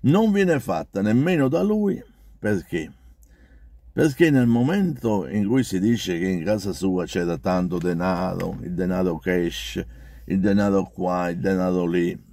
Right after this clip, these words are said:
o magari lui stesso per una vita intera si era arrangiato a fare dei certi traffici, diciamo, regolari, per carità, magari mercati, mercatini, comprare a poco, vendere a molto, come dice lui.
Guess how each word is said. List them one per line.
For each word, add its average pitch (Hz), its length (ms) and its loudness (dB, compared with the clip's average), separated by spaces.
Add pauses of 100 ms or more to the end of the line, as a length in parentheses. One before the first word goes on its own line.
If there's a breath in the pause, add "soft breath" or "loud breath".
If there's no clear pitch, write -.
(800)
o 160 180 4
magari 143 500 2
lui 123 200 2
stesso 123 540 2
per 104 140 -2
una 101 220 -2
vita 104 220 0
intera 95 640 0 (340 soft breath)
si - 180 0
era 113 180 4
arrangiato 101 580 0
a 95 40 -2
fare 98 420 0
dei 90 160 -2
certi 95 640 -2 (540)
traffici, 95 880 -2 (180)
diciamo, 98 500 -8 (340 soft breath)
regolari, 82 640 0
per 82 200 -6
carità, 87 520 0
magari 80 400 -4
mercati, 85 540 -4
mercatini, 82 680 -4
comprare 82 460 -4
a 80 80 -2
poco, 92 460 0
vendere 87 320 -2
a 82 40 -4
molto, 92 480 0
come 85 220 -6
dice 92 240 -4
lui. 151 240 2